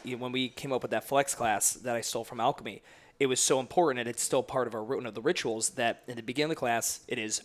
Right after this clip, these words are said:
within, I think it's twelve words we have it down to, explain this is what the class is. It's these three parts, and that's it. And that's, that's what makes this class unique, and that's what we're about to embark on. Let's get into it. And that's super important because the repetitive of, the repetitive nature of that message –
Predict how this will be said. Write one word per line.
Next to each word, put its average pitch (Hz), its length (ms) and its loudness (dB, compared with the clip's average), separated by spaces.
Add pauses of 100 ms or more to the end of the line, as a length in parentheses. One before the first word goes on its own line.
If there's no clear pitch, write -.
(100)
within, 127 520 -4
I 113 100 -10
think 117 120 -10
it's - 200 -6
twelve 123 360 2
words 107 180 -6
we 117 100 -4
have 104 80 -4
it 101 80 -12
down 104 200 -6
to, 113 220 -8 (440)
explain 120 560 0
this - 200 4
is 123 100 -6
what 117 140 -4
the - 60 -12
class - 340 -6
is. - 180 -10
It's 113 140 -6
these 120 160 -6
three 127 180 -6
parts, - 340 -6
and 135 100 -4
that's 113 220 0
it. 110 100 -2
And 117 100 -6
that's, - 180 0
that's - 220 0
what 127 40 -10
makes 120 160 -2
this 113 100 -8
class 117 240 -2
unique, 180 140 2
and 151 80 -2
that's 135 160 2
what 139 60 -2
we're 120 60 -2
about 120 100 -4
to 123 120 0
embark 110 340 -2
on. 113 160 -2
Let's 120 180 -4
get 113 140 0
into - 240 -10
it. - 100 -12 (500)
And 139 280 8
that's 135 160 6
super 156 420 4
important 123 480 4
because 123 280 -2
the 110 80 0
repetitive 120 680 2
of, 117 280 -2
the 120 100 -8
repetitive 123 400 2
nature 131 320 -2
of 98 80 -2
that 90 160 -2
message – 117 580 0